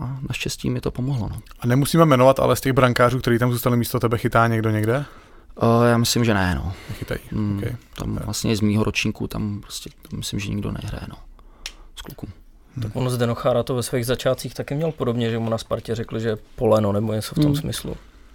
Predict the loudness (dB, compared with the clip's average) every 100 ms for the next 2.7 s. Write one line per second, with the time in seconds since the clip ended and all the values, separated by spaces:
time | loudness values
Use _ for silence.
0 | -20 -20 -20 -20 -20 -20 -20 -20 -20 -20
1 | -20 -16 -6 -2 2 4 2 2 -2 0
2 | 0 0 -2 -8 -8 -8